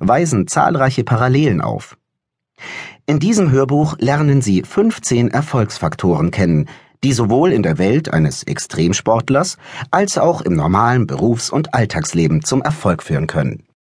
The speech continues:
Wenn ich von Break Your Limits, dem Titel dieses Hörbuchs und gleichzeitig meinem Lebensmotto spreche,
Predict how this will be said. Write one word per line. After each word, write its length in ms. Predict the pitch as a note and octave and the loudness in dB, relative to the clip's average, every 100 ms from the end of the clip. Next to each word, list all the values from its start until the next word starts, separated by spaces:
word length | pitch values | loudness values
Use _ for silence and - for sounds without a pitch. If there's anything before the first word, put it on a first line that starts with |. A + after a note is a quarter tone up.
| _ _ _ _ _ _ _ _ _ _ _ - | _ _ _ _ _ _ _ _ _ _ _ -2
Wenn 180 | A#2+ D3+ | 0 2
ich 140 | D#3 | 0
von 400 | - A2+ F#2 C2 - | 0 2 2 0 -2
Break 480 | F#2 A2 E3 D#3+ - | 0 2 2 0 0
Your 160 | E3 | 2
Limits, 640 | D#3+ D3+ D#3+ - - - - _ _ _ - | 2 2 0 -2 -6 -8 -8 _ _ _ -6
dem 200 | B1+ - | -6 -4
Titel 340 | D#3 - F2+ | -4 0 0
dieses 340 | D#2 D#2+ D#2 - | 0 0 0 2
Hörbuchs 460 | G#2+ G#2 C#3+ D#3+ - - - - | 2 2 0 -2 -6 -12 -8 -2
und 400 | G#2+ D#2 - - | 0 0 -4 -6
gleichzeitig 640 | G2 F2+ G2 - D#2 D#2 D#2+ | 0 0 0 -2 -4 -2 -2
meinem 240 | C#2+ B1+ | 0 0
Lebensmotto 580 | F#2 D3 D3+ - E2 G2 | 0 0 0 0 0 -2
spreche, 460 | - G2 A2 B2 | 0 -2 0 -2